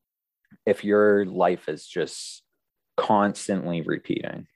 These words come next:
and some of what I'm gonna be talking about today is gonna be com-, coming from a Tony Robbins article called Leave Comfort Zone. Um, so knowing,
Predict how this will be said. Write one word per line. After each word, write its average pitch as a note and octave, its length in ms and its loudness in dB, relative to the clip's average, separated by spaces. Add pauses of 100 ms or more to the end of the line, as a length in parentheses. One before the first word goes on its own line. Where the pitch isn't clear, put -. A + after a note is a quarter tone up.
and A2 300 2
some C#3+ 180 2
of D3 160 4
what A#2 180 4
I'm A2 220 2
gonna G2 160 2
be F#2 140 0
talking F2 380 -4
about E2+ 360 -2
today D#2+ 380 2
is D#2+ 160 -6
gonna G2 160 -2
be F#2+ 140 2
com-, F#2+ 400 -4 (180)
coming A#2+ 300 0
from G2+ 420 0
a F2+ 460 -2 (480)
Tony A2 240 2
Robbins F2 560 2
article E2+ 640 2
called E2 400 0
Leave F2 360 -6
Comfort - 400 -6
Zone. - 280 -10 (500)
Um, E2+ 760 0 (460)
so G2+ 720 6 (640)
knowing, B2 840 2